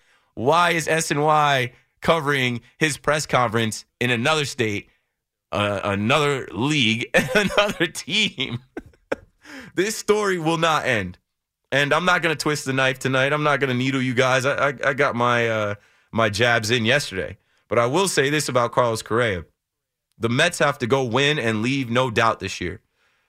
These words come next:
They have to win and be so good that no one's thinking about what they're lacking. Because without that last piece, without that missing piece of the puzzle,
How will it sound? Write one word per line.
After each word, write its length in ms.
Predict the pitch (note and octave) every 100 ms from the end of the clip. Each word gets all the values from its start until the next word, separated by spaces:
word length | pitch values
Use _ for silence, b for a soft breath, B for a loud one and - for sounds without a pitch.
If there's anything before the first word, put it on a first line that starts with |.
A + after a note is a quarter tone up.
| _ _ _
They 180 | F#2+ C3+
have 220 | E3 E3
to 80 | C#3
win 400 | A2 C3+ D3+ D3
and 260 | A#2 A2+ G2
be 180 | C3+
so 280 | B2 - D#3+
good 240 | D3+ E3 C3
that 140 | A2+
no 120 | C3
one's 240 | D3+ C#3+ -
thinking 320 | E3 D3+ C3
about 280 | A2+ A#2+ G#2+
what 120 | A2
they're 160 | G#2
lacking. 480 | G#2 E3+ F3 F2+ F2 -
Because 420 | A2 C3+ G#2+ - b b b
without 280 | A#2+ C#3+ D3
that 200 | E3 A2
last 400 | D#3 D#3+ - -
piece, 440 | A3 G#3 F3 - _ -
without 320 | A#2+ D#3 D#3
that 160 | F3+
missing 380 | C3 G3 - D#3
piece 320 | - A#3 G3
of 120 | D#3+ C#3+
the 80 |
puzzle, 500 | - A#3+ A3+ D#3+ F#3